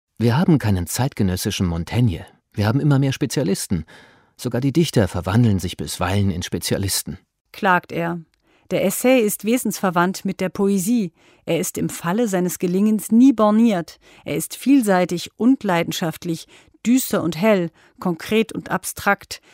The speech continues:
Speaker 2: Er verteidigt die Beweglichkeit der Gedanken und er hat immer einen Kern von Euphorie, aus der heraus er Windung um Windung einen funkelnden Gedanken zur Welt bringt.
Speaker 1: „Lasst doch den Dichtern den Augenblick der Freude,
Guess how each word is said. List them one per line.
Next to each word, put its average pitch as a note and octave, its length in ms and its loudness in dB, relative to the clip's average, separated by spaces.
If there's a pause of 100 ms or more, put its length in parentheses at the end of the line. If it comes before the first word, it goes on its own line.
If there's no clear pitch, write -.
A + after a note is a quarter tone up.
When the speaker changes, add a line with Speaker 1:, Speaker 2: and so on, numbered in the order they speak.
(140)
Speaker 2:
Er F3+ 120 -8
verteidigt G3+ 680 -4
die G3+ 60 -4
Beweglichkeit F3+ 840 -4 (120)
der E3+ 120 -2
Gedanken F#3 540 -2 (340)
und C4 320 4
er F#3 160 -2
hat E3+ 240 -4
immer G#3+ 340 0
einen F3+ 340 -2
Kern F3+ 300 -2
von F#3 140 -6
Euphorie, F3 640 -2 (280)
aus E3 160 -4
der F#3+ 140 2
heraus E3+ 540 -2
er E3+ 240 -4
Windung A3+ 480 2
um G#3+ 240 0
Windung F3+ 380 0
einen D#3+ 280 -2
funkelnden G3+ 720 -4
Gedanken F3 560 -6
zur G3+ 220 -8
Welt D#3 220 -4
bringt. - 500 -6 (360)
Speaker 1:
„Lasst A#2+ 380 -2
doch - 320 -2 (480)
den G#2 240 0
Dichtern F2 520 -4 (180)
den G#2 160 -2 (100)
Augenblick C3+ 500 0
der G#2+ 160 -4
Freude, G#2 480 -6